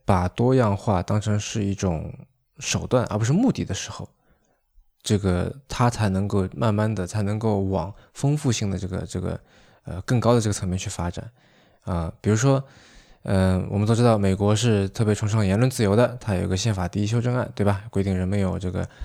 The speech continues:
言论和出版的自由。但是呢，在美国是有禁书的。这个禁书呢，它的这个去封禁的主体不是政府啊，因为这个宪法不让它这么干嘛。啊，那各类的这个书籍啊，包括不同的这个宗教信仰啊、政治观点啊，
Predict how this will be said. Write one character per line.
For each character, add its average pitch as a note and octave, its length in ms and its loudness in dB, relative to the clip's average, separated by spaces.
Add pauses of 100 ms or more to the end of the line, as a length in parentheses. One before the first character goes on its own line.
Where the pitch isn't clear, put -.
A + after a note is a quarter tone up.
(100)
言 F#2+ 140 0
论 G#2 120 2
和 G#2 100 0
出 B2 140 -4
版 D#2 140 -2
的 F2 80 -8
自 - 180 -8
由。 - 160 -8 (300)
但 D3 120 0
是 D#3 60 4
呢， D3 160 2 (320)
在 C#3+ 140 4
美 F2 180 2
国 G#2 160 2
是 A#2 140 -2
有 F2+ 100 0
禁 A2 300 0
书 C#3 240 0
的。 - 100 -2 (720)
这 D#3+ 100 -2
个 E3 60 4
禁 E3+ 160 4
书 C3+ 140 2
呢， A2+ 200 6
它 A#2 160 2
的 G#2+ 120 2
这 G#2+ 100 0
个 G2 160 4
去 F#2+ 460 2
封 D#3 260 4
禁 D#3 180 4
的 G2+ 80 4
主 G#2 360 0
体 - 260 -8 (100)
不 - 80 -4
是 G2+ 120 -2
政 A2+ 180 2
府 - 180 -14 (380)
啊， - 140 -14
因 G2 100 -2
为 F2+ 180 0
这 F#2+ 140 -4
个 F2 240 -4
宪 G#2+ 160 -2
法 E2+ 260 -4 (160)
不 - 80 -2
让 G#2 80 4
它 G#2 120 0
这 G#2 100 -2
么 G2+ 80 -4
干 B2 160 0
嘛。 G3 100 -4 (720)
啊， G2+ 180 -2
那 F#2+ 120 -2
各 C3 200 2
类 A2 140 6
的 F#2+ 120 -2
这 G2 120 0
个 G2 40 4
书 G#2 200 0
籍 G2+ 120 0
啊， F#2 160 2
包 G2+ 140 2
括 G2 180 -2
不 G2+ 140 -2
同 F#2+ 160 -2
的 F#2+ 100 0
这 F#2+ 140 -4
个 F#2+ 60 -4
宗 G#2+ 160 -2
教 A2 100 2
信 A#2 160 0
仰 F#2+ 180 0
啊、 G#2+ 160 4
政 A2+ 160 0
治 G#2+ 80 -4
观 A#2 200 2
点 F#2+ 180 2
啊， G#2+ 240 2